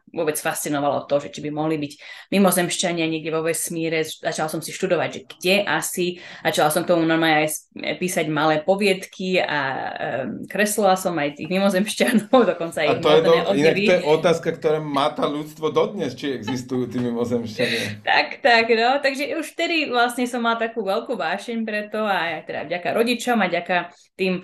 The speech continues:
Speaker 1: pár kamarátom, čo som mala, ja som im vlastne tieto moje poviedky vesmírne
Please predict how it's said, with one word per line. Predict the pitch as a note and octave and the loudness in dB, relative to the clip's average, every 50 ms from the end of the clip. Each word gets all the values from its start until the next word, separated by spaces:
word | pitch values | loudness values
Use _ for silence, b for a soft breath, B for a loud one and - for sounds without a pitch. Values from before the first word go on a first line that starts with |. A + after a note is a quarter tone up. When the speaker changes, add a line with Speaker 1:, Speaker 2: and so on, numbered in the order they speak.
| B B B | B B B
Speaker 1:
pár | _ A3 G#3+ G#3+ G#3+ | _ 4 4 4 4
kamarátom, | G#3+ A3 G#3+ G#3+ G#3+ G#3 G3+ G#3 A3 G#3 G#3+ | 4 4 6 6 6 4 4 4 2 0 0
čo | G#3+ G#3 | -2 -4
som | G#3 - G3 F3 | -4 -4 -6 -4
mala, | E3 E3 E3 E3+ F3+ F#3+ G3 F3+ | -2 0 2 2 4 4 4 2
ja | F3 | 2
som | F3 - F#3+ F3 F3 E3+ - | 0 -2 -4 -6 -6 -6 -8
im | - F3 E3+ | -8 -6 -2
vlastne | D#3+ D3+ D#3 D#3 - E3 | -2 -2 -2 -2 -4 -8
tieto | E3 - E3 D#3 - - | -6 -4 -4 -4 -4 -4
moje | - D#3+ D3 C#3+ C#3 | -2 0 0 0 0
poviedky | - D#3+ F3 E3+ E3+ E3+ E3 E3 - - F3+ | 2 0 2 4 4 2 2 0 -4 -8 -2
vesmírne | D#3 D#3+ E3 E3 - F#3 E3+ D#3+ D#3 D#3+ D#3+ D#3 D#3 D#3 | 0 0 0 0 -2 -2 -2 0 0 0 0 -2 -2 -4